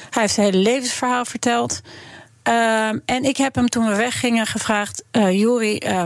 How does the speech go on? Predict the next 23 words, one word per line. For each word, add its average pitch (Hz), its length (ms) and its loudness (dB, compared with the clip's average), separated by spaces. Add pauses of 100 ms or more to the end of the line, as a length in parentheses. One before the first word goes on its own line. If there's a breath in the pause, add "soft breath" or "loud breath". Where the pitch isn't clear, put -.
mag 226 240 0
ik 214 100 -8
terugkomen? 190 600 0
Ik 185 80 -2
moet, 214 160 0
ik - 120 -8
ga - 160 -2
eerst 180 220 2
deze 190 200 -2
film 277 260 2
afmaken, 226 640 0
en, 202 120 2
maar 175 120 2
ik 233 160 0
heb 233 120 0
het 214 100 -6
gevoel, 202 400 0
wij 196 140 2
moeten 185 340 0
door. 170 240 2
Ik - 240 -2
wil 196 320 0 (120)
misschien 196 480 0